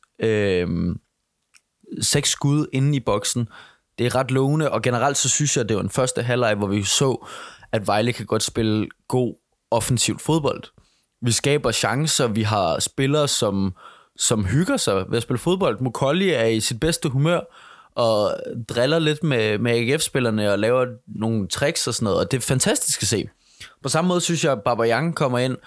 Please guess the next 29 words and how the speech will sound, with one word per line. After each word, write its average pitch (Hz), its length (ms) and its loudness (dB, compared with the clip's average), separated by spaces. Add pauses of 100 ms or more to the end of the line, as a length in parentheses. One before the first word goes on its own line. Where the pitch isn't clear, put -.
(220)
og 117 120 -4
giver 135 160 2
et 123 80 -2
frisk - 320 -2
pust 151 320 0
til 120 120 -2
vores, 104 320 0 (120)
til - 140 -2
vores 104 220 0
venstre 139 300 0
side, 117 340 0 (500)
hvor 110 260 2
at, 92 240 0
at 98 180 -2
Sousa, 147 460 0 (720)
øh, 104 320 2
har 113 220 0
været 104 220 0
den, 117 160 0
der 104 80 2
har 104 160 0
skulle 101 200 -2
været 95 160 0
drivkraften 110 600 0
sådan 104 220 -2
rent 101 180 0
offensivt, 120 720 0
når, 107 420 0
øhm, 90 600 0